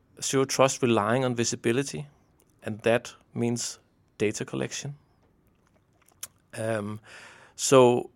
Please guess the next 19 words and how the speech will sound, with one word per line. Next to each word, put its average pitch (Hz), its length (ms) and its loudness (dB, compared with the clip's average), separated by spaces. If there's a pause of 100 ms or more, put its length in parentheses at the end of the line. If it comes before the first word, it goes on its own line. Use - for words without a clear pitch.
(140)
that 139 160 6
is 160 140 0
one 147 140 6
of 143 100 6
the 127 120 4 (240)
big 147 160 2
challenges 127 520 2
that 113 200 2
we 123 80 4
are 117 60 6
looking 127 440 -2 (320)
into, 151 400 -2 (300)
uh, 113 1000 -2 (120)
in 117 180 -4
the 110 240 -4
coming 131 460 -2
months 123 300 0
and 120 100 0
years 135 460 -2